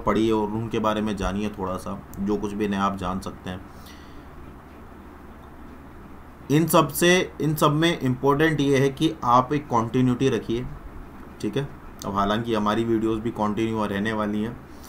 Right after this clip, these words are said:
पीछे एक थोड़ा सा time period था one week का जिसमें हम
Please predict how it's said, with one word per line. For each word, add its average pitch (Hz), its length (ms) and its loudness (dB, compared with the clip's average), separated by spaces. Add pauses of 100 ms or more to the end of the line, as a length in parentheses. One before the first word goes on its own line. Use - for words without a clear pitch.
(300)
पीछे 104 260 0
एक 110 100 -2 (160)
थोड़ा 107 240 4
सा 113 200 2
time 107 300 -2
period 107 360 0
था 104 60 0
one 101 240 -2
week 104 240 -2
का 104 120 -4
जिसमें 101 420 -2
हम 101 220 0